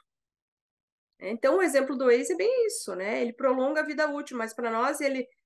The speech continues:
ele não é um prolongamento, mas é uma utilidade pública de algo que está acontecendo naquela via. Tá? Então, a gente pode colocar muitos exemplos aqui nesse,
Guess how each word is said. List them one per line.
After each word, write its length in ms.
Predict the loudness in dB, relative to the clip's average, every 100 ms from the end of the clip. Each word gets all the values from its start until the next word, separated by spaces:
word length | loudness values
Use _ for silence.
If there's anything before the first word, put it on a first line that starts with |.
| _
ele 160 | 0 2
não 160 | 4
é 60 | 2
um 60 | 0
prolongamento, 720 | -2 -2 -2 -2 -2 -4 -6
mas 220 | -10 -6
é 100 | -2
uma 680 | -2 -2 -4 -4 -2 -2 -4 -4
utilidade 760 | -4 -4 -8 -8 -4 -6 -6 -10
pública 500 | -10 -8 -12 -8 -6
de 160 | 0 2
algo 320 | 2 0 -4
que 80 | -12
está 200 | -8 -6
acontecendo 680 | -6 -6 -6 -2 -2 -2 -4
naquela 340 | -6 -2 -2
via. 340 | 0 -2 -4 -8 _ _ _ _ _ _ _ _ _
Tá? 140 | -8 -8
Então, 180 | -6 -10
a 40 |
gente 160 | -10 -4
pode 280 | -2 -2 -8 _ _ _
colocar 600 | 0 4 4 0 0 0 0
muitos 640 | 0 4 4 4 0 2
exemplos 640 | 2 2 -2 -2 -6 -8
aqui 320 | -8 -10 -8 -2
nesse, 560 | -2 -2 -4 -6 -6